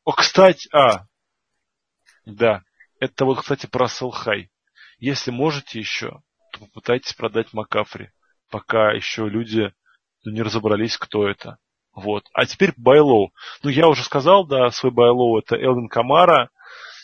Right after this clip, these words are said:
Но логика тут простая. Вы должны наставить на том, что вот у него была плохая игра, два фамбла, тыры-пыры.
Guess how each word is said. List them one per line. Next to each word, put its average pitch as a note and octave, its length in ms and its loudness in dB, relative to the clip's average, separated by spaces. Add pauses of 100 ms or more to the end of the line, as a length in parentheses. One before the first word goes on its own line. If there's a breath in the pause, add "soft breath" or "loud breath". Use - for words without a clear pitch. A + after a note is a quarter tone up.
(120 loud breath)
Но A#2+ 180 -4
логика D#3+ 320 2
тут - 160 -10
простая. D3+ 640 4
Вы B2 140 0
должны B2 300 -2
наставить B2 460 -4
на A#2 120 -6
том, C3 240 -2
что - 260 -6
вот A#2 200 -4
у - 20 -6
него A#2 140 -4
была A2+ 180 -2
плохая A#2 440 0
игра, E3 540 4
два A2 320 0
фамбла, C#3+ 680 2
тыры-пыры. C3+ 960 -2